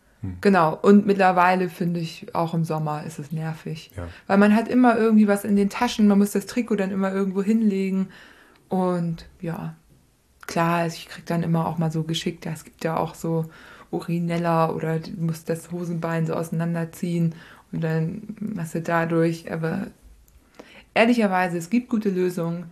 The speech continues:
Speaker 2: die, äh, gut funktionieren, sehr gut funktionieren. Ich finde, wer eine Frauen-Bib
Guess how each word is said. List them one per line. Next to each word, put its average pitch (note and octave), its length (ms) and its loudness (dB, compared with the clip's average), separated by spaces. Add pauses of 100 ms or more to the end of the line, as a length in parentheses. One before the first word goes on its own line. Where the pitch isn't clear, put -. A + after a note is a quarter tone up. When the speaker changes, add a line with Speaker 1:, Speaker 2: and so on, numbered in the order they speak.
(880)
Speaker 2:
die, E3 360 -4
äh, E3 280 -2 (320)
gut D4 220 2
funktionieren, F#3+ 640 0
sehr A3+ 160 6
gut G#3+ 180 4
funktionieren. E3 680 -4
Ich - 120 -12
finde, D#3+ 380 -4 (720)
wer F#3 180 2
eine F3 140 2
Frauen-Bib E3+ 1080 -2